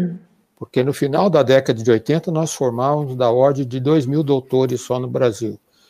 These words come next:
Hoje nós estamos formando da ordem de vinte e dois mil doutores. Então, ter bolsa para pessoal, para manter essa taxa, que é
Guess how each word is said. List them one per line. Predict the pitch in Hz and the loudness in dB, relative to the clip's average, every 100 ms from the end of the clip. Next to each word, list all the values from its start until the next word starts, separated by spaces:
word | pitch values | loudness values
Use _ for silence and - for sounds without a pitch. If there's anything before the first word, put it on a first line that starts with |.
| _ _ - | _ _ 2
Hoje | 175 185 | 4 6
nós | 196 | 2
estamos | 160 175 165 | 2 -2 -2
formando | 170 127 151 | -4 -2 -2
da | 156 | 2
ordem | 147 156 143 | 2 2 -2
de | |
vinte | 123 180 254 254 | 0 0 0 -4
e | 131 | -2
dois | 147 156 107 | 0 0 -2
mil | 127 127 | -4 -2
doutores. | 107 - - - - - - _ _ _ _ _ - | -4 -10 -14 -16 -16 -18 -18 _ _ _ _ _ -14
Então, | 123 - 165 | -4 0 0
ter | 151 196 | 2 2
bolsa | 120 156 170 - | 6 6 6 2
para | 131 135 | 0 0
pessoal, | 127 123 113 - 127 117 110 _ _ _ - | 0 -2 -4 -2 -2 -2 -6 _ _ _ -6
para | 127 113 - | -2 -2 -4
manter | 143 165 123 - 156 160 139 - | -2 0 -2 -2 2 2 0 0
essa | 135 113 104 | -2 -2 -8
taxa, | 98 135 165 151 117 | -4 -2 -2 -2 -10
que | - 120 | -8 -6
é | 110 | -6